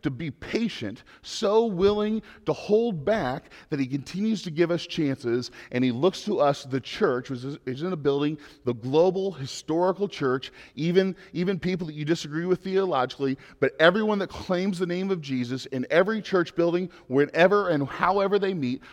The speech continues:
are supposed to live differently and pursue this Jesus. So we start there.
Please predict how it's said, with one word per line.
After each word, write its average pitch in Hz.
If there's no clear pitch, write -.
are 147
supposed -
to 175
live 151
differently 117
and 113
pursue 123
this 117
Jesus. -
So -
we 107
start 113
there. -